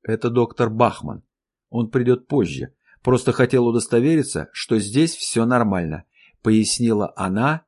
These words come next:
уже с серьёзным выражением лица. "А что, было что-то ненормально?" "Нет, просто вы проспали чуть больше, чем положено", повторила она. "Чем положено?"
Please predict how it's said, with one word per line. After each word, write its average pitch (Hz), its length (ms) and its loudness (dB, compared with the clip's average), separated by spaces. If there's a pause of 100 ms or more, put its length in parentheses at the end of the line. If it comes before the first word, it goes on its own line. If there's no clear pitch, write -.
уже 95 240 -4
с 95 60 -8
серьёзным 110 580 -2
выражением 87 500 -2
лица. 82 420 -8 (760)
"А 127 100 -2
что, 127 300 2
было 139 260 2
что-то 147 320 0
ненормально?" 147 680 0 (340)
"Нет, 113 340 0 (340)
просто 113 300 -2
вы 117 120 2
проспали 123 420 0
чуть 135 180 -4
больше, 143 300 -2
чем 90 180 -4
положено", 87 480 -2
повторила 85 520 -4
она. 80 280 -8 (380)
"Чем 151 260 2
положено?" 73 580 -2